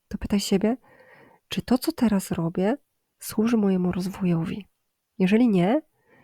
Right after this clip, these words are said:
to okej, zostań przy tych social mediach, ale szukaj postów czy filmów takich, które posłużą Twojemu rozwojowi. I włącz intuicję w korzystaniu z technologii.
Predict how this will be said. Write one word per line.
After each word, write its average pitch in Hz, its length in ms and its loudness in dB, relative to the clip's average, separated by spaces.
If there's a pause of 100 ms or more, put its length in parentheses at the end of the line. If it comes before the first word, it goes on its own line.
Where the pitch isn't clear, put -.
(520)
to 190 300 -4 (480)
okej, - 340 2
zostań 185 380 0
przy - 120 -8
tych - 160 -6
social 180 320 -6
mediach, - 460 -6 (380)
ale 196 380 2 (500)
szukaj 269 720 0 (220)
postów - 800 -2 (640)
czy - 100 -4
filmów 190 800 -2 (280)
takich, - 380 -4
które 254 280 -2
posłużą 220 600 -6
Twojemu 180 460 -4
rozwojowi. 214 720 -2 (1400)
I 196 80 2
włącz 196 420 2
intuicję 190 480 -2
w - 80 -12
korzystaniu 180 580 -4
z - 60 -16
technologii. - 580 -6